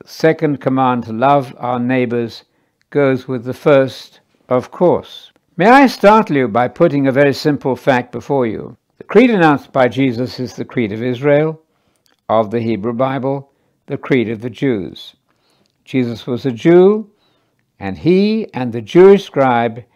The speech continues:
had no disagreement at all about who the God of the Bible is. Can one possibly argue otherwise?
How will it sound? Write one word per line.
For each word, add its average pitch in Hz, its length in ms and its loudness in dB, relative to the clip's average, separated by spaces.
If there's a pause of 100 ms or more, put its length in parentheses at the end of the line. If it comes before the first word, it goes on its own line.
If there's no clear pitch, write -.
(220)
had 120 320 -4
no 190 560 6
disagreement 151 1000 0
at - 340 -4
all 123 520 2 (600)
about 127 400 2
who 131 180 -4
the 127 140 -8
God 113 380 0
of 110 160 -10
the 120 100 -6
Bible 98 520 -4
is. 120 480 -2 (200)
Can 101 240 -10
one 92 220 -8
possibly 170 640 -2
argue 139 480 -2
otherwise? 165 760 -4